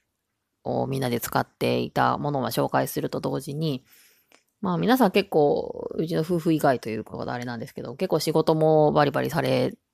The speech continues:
てる人たちが多くてですね、あの、リーダーシッ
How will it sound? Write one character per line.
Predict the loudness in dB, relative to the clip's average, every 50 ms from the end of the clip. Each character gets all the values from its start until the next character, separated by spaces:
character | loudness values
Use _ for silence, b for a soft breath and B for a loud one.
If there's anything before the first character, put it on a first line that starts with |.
| _ _ _
て | -4 -2
る | -2 0 -2 -2 -4 -6 -6
人 | -6 -6 -4
た | -4 -4
ち | -4 -4
が | -4
多 | -4 -4
く | -4
て | -6 -6
で | -6 -6 -8
す | -8 -8 -8
ね、 | -6 -8 -8 B B B B B B B B B B -12
あ | -8 -8 -8 -8
の、 | -8 -10 -10 -10 -10 -10 -10 -12 -14 -16 -18 _ _ -8
リ | -4 -2 0
ー | 2
ダ | 2 2
ー | 2
シ | 0 0 -2
ッ | -4